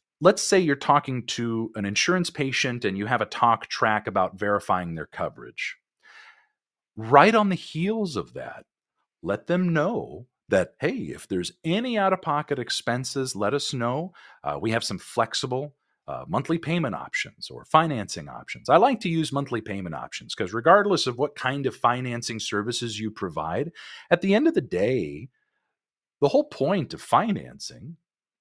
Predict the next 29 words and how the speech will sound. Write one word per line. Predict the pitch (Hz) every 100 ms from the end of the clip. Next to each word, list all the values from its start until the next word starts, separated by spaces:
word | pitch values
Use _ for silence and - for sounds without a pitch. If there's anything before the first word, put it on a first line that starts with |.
| _ _ -
is | 117
to | -
give | 104 107
us | 113
breathing | 85 92 95 92 90
room, | 78 78 104 202 - -
and | 87
we | 85
just | 87 92
pay | - 78
it | 95
monthly, | 196 240 156 - - _
whether | 92 175
it's | 175 -
a | -
credit | - 247 190
card | 185 180
or | 147
an | 92
installment | 82 - 214 202 180
loan | 151 156 147 139 117
or | 92
a, | 80 80 87
a | 107
different | 170 190 -
type | 165 160
of | 147
financing | - 147 151 147 143
program. | 135 135 139 139 135 131